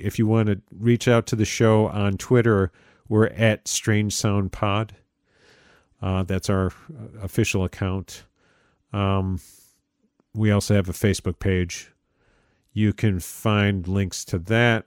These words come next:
on, uh, anchor dot F M slash strange sound. Um, you can also find a link to the Strange Sound landing page on anchor dot F M if you go to big dash green dot net <laughs> and click on podcasts,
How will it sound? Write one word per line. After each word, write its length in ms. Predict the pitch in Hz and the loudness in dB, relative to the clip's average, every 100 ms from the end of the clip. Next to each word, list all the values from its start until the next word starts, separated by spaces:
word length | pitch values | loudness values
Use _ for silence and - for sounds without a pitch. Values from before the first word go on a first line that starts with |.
| - | -8
on, 520 | 107 98 95 95 92 | -4 -2 0 -2 -4
uh, 380 | - 90 82 85 - | -8 -8 -8 -8 -6
anchor 240 | 98 95 | -4 -2
dot 180 | 87 87 | -2 -2
F 160 | - | -2
M 220 | 92 87 85 | -4 -4 -8
slash 380 | - 90 87 | -8 -6 -6
strange 340 | - - 85 80 | -6 -6 -6 -6
sound. 400 | 95 90 90 87 _ _ _ _ _ _ _ _ _ - | -6 -4 -6 -8 _ _ _ _ _ _ _ _ _ -6
Um, 540 | 101 104 101 98 101 - | -2 0 2 -2 -6 -4
you 160 | 113 | 0
can 120 | 117 113 | 2 2
also 200 | 101 104 | 2 0
find 220 | 107 92 | 0 0
a 60 | |
link 220 | 92 95 - | 0 -2 -2
to 220 | 101 95 | -2 0
the 300 | 90 92 90 | 0 0 -2
Strange 440 | - 104 95 90 | -4 -4 -2 -4
Sound 640 | - 101 95 98 92 85 82 82 | -2 0 2 0 -2 -6 -10 -12
landing 340 | 98 101 98 90 | -4 -2 -2 -2
page 340 | 101 101 92 | 2 0 2
on 180 | 95 95 | 0 0
anchor 240 | 92 90 | -2 -2
dot 220 | 92 92 92 | -2 0 -2
F 160 | - | -4
M 320 | 98 98 95 | -4 -4 -4
if 160 | 90 - | -6 -4
you 100 | 85 | -4
go 140 | 90 | -2
to 80 | 82 | -4
big 160 | 82 85 | -6 -6
dash 180 | 87 - | -8 -4
green 200 | 101 110 | -2 -2
dot 180 | 107 | -2
net 400 | 95 101 - - - - - - | -2 -2 -2 -6 -8 -6 -4 -4
<laughs> 360 | - _ _ 117 | -6 _ _ -10
and 160 | 95 | -10
click 380 | - 110 101 - | -6 -4 -4 -4
on 160 | 110 104 | -4 -4
podcasts, 960 | - 98 98 - 98 95 - - - | -4 -4 -4 -6 -6 -6 -8 -14 -16